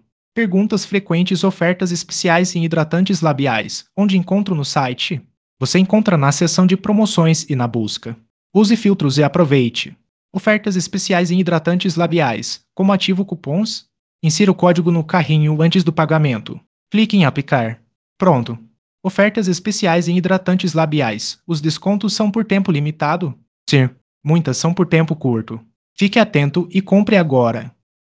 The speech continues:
Ofertas especiais em hidratantes labiais. Posso usar mais de um cupom? Depende da promoção.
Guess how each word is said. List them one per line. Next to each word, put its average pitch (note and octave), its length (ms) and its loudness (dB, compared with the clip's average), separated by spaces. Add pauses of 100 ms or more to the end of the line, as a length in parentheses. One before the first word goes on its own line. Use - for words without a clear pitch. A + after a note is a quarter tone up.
Ofertas G#3 440 0
especiais F3+ 560 0
em F3 80 2
hidratantes F3+ 520 0
labiais. D3 720 0
Posso G3 240 2
usar E3+ 200 2
mais D3 200 0
de D3+ 80 0
um F3+ 100 0
cupom? E3 480 -4 (340)
Depende D3+ 340 2
da B2+ 100 0
promoção. D3+ 600 0